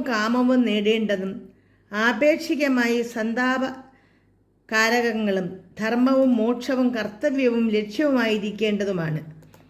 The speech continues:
കാമത്തെ നേടുവാൻ ഒരാൾ പ്രാപ്തനാകുന്ന എപ്പോഴാണ്? തപസ്സുകളാകുന്ന ധർമ്മത്തെ പരിപാലിച്ചുകൊണ്ട്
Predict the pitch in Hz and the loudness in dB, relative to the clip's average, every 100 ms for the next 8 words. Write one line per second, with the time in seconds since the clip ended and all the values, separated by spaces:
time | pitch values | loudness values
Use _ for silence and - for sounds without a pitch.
0 | _ _ - 202 202 220 220 240 233 220 | _ _ -4 0 2 0 2 4 4 2
1 | 220 233 247 262 202 202 190 185 214 208 | 2 2 2 -2 -2 0 0 -2 -2 -4
2 | 208 269 233 214 208 196 190 226 226 202 | -2 0 2 2 2 0 -2 0 0 2
3 | 190 180 180 - - _ _ - 226 226 | 0 -2 -6 -14 -20 _ _ -4 0 2
4 | 302 320 302 262 233 226 226 220 180 185 | 2 2 2 2 2 0 -2 -4 -2 -2
5 | 185 220 - 190 175 269 - - - _ | -2 -4 -4 -2 -2 -4 -8 -20 -20 _
6 | _ _ _ _ _ _ _ _ _ - | _ _ _ _ _ _ _ _ _ -20
7 | _ _ - _ - - - - _ _ | _ _ -20 _ -20 -20 -20 -20 _ _
8 | - 240 247 262 285 277 254 - 254 254 | 0 4 4 4 4 2 0 0 4 6
9 | 247 | 6